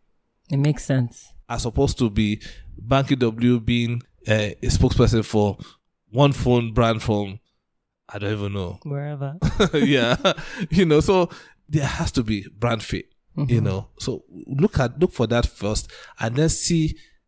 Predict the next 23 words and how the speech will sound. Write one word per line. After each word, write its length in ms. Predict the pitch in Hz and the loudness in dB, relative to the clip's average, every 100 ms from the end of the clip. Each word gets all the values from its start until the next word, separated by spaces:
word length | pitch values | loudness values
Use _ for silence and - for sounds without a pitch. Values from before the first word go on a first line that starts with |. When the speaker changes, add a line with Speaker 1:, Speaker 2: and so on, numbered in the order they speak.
| _ _ | _ _
Speaker 2:
where 400 | 139 151 165 160 - - - - - | -2 2 2 0 -6 -20 -20 -16 -2
your 180 | 117 | -2
talent 380 | - 131 127 131 | 0 -2 -4 -4
can 180 | 110 101 - | -6 -8 -2
add 220 | 120 110 | -2 2
value. 300 | 107 98 85 - _ _ _ _ _ _ | 0 0 -4 -12 _ _ _ _ _ _
The 120 | 135 | -2
good 200 | 135 147 | 0 0
s-, 120 | - - 123 | 0 -6 -4
the, 120 | 123 | 0
some 280 | - 120 127 | 2 0 0
good 120 | 160 | -2
stories, 520 | - 143 127 107 101 - - - | 0 2 2 0 -4 -10 -16 -6
I've 140 | 113 | 0
seen 460 | - - 160 156 160 _ - - | 2 2 2 2 -2 _ -14 -2
people 240 | - 139 139 | 0 0 0
come 260 | - 123 | 2 4
out 240 | 117 110 - - _ - | 4 2 0 -8 _ -6
and 180 | 110 | -2
really 160 | 127 131 | 0 -2
take 400 | - 127 117 - _ | -2 -6 -6 -12 _
that 220 | 120 113 | -2 0
br-, 80 | 110 | 0